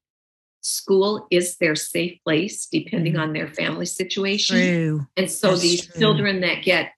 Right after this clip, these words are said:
Speaker 1: are used to getting two meals, two good meals a
Speaker 2: Mm-hmm.
Speaker 1: day at school, and being in a place where they feel safe and,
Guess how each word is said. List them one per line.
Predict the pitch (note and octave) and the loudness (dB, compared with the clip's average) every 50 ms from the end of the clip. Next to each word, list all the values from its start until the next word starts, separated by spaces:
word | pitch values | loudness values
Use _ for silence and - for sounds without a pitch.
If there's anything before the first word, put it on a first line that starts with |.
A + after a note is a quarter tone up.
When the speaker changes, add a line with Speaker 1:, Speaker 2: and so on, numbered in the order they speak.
| _ _ | _ _
Speaker 1:
are | F3+ F3 E3+ F3 F#3 | 2 2 4 4 2
used | G#3 G#3+ - - | 0 0 -2 -2
to | A3 | 0
getting | F#3+ F#3+ E3+ D#3+ D#3+ D#3+ - | 0 2 0 0 -2 -4 -6
two | - - - A3+ A#3 A#3+ A#3+ A#3 | -6 0 2 2 2 4 2 2
meals, | G#3+ F#3 F3 F3+ F#3 F#3 F#3+ F#3 F#3 - - - - _ _ _ | 0 2 2 0 0 0 -2 -4 -6 -8 -12 -14 -16 _ _ _
two | - - A3+ A3+ | -2 0 0 2
good | G3+ - F#3+ F3+ F3 | 2 2 0 0 0
meals | F3 F3 F3 F3 F3+ F3 - | 0 0 0 0 0 -2 -2
a | D3+ | -2
Speaker 2:
Mm-hmm. | D3 D#3+ | 0 0
Speaker 1:
day | D#3 C#3+ D#3 F3 | 0 0 0 0
at | G3 - - - | 0 -2 -6 -10
school, | - - - - G#3 G3+ G3+ G3+ G3+ G3+ - - _ _ - | -14 -10 0 0 2 2 2 0 -2 -4 -8 -18 _ _ -6
and | E3 D#3 | -4 0
being | D#3+ D#3+ F3 F3+ F3+ | 0 0 2 2 0
in | F3 E3 | 0 -2
a | D#3 - - _ | -4 -6 -4 _
place | F#3 F3 F3 E3+ - - | 2 2 2 2 0 -4
where | F3+ F3 | -4 -2
they | F3 D#3+ D#3 | 0 -2 -2
feel | D#3 - - F3 E3+ D#3+ D#3+ | -2 -4 -4 -2 -2 -2 -4
safe | - - - F3+ E3+ E3+ E3+ E3 - | -6 -4 -2 0 0 0 0 -2 -4
and, | D#3 D#3+ D3+ | -6 -6 -6